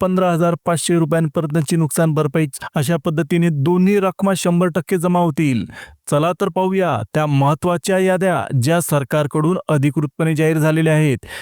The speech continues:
या याद्यांमध्ये राज्यातील हजारो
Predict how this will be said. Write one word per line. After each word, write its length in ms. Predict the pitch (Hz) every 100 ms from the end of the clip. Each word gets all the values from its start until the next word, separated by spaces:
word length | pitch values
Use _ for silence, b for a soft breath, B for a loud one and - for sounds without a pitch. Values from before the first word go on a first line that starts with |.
| B -
या 160 | 135 139
याद्यांमध्ये 640 | 139 135 151 151 147 160
राज्यातील 560 | 151 156 139 160 175 165 - -
हजारो 400 | 143 180 202